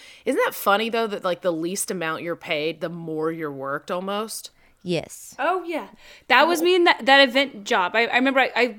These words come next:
Speaker 3: just remember it was when I first got out of college and I was twenty-one. And it's funny 'cause I was not paid anything.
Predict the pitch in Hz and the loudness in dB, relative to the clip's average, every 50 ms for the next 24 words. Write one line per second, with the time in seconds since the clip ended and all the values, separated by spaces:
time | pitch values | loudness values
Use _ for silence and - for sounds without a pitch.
0 | 220 202 - 277 262 - 262 269 277 254 208 190 202 214 214 214 208 - 220 214 | -14 -8 -6 -6 -4 -4 -2 -2 -2 -2 -2 -4 -4 -2 -2 -2 -2 -2 -6 -6
1 | - - 220 226 226 226 214 - 214 220 226 233 214 190 175 190 180 175 - - | -4 -4 -2 -2 -2 -2 -4 -4 -2 0 0 0 0 -4 -6 -8 -10 -10 -12 -14
2 | _ - - - - - 208 208 214 214 208 214 214 202 - - - - - - | _ -20 -20 -14 -2 0 2 2 2 2 2 0 -2 -2 -4 -10 -12 -12 -16 -20
3 | _ _ - - 220 208 202 208 220 240 254 262 269 269 - 220 202 202 202 202 | _ _ -12 -8 -6 -4 -4 -2 -2 -2 -2 -2 -2 -4 -6 -8 -8 -4 -2 0
4 | 214 233 277 320 349 349 320 - 226 233 226 220 - - - - 233 247 277 277 | 2 2 2 2 0 0 -2 -2 -2 -2 -2 -2 -4 -4 -2 0 2 2 2 2
5 | 277 247 220 214 - - 190 214 220 214 247 233 202 208 226 226 220 - - - | 0 -2 -4 -4 -6 -2 0 0 2 2 2 -2 0 2 4 4 4 4 2 2
6 | 233 226 208 196 190 214 226 240 233 - 269 277 285 285 285 277 285 | 2 2 2 2 0 -2 -2 -4 -2 -2 0 2 2 2 2 0 -2